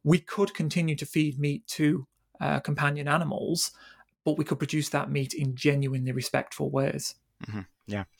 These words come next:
Speaker 2: Okay, well, uh, s-, sticking with, um, cellular agriculture here. Um, so with, but, but with respect to cultivated meat in particular, which is a,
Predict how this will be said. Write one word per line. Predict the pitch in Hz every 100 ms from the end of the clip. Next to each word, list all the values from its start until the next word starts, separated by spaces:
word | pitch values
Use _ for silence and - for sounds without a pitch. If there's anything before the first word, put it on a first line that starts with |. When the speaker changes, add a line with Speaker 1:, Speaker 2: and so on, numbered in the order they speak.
| - - - - - _ -
Speaker 2:
Okay, | 147
well, | 147 147 -
uh, | 127 120 -
s-, | - -
sticking | - - 156 127
with, | 104 101
um, | 98 90
cellular | - 104 98 92
agriculture | 95 101 95 92 -
here. | 90 87 87 -
Um, | 98 95 95 -
so | -
with, | 123 123 - _
but, | 110 120
but | 120
with | 104
respect | 113 117
to | -
cultivated | - 123 117 113 101 92
meat | 92 95 -
in | 85
particular, | 90 - - 73 55 -
which | -
is | - 69
a, | 53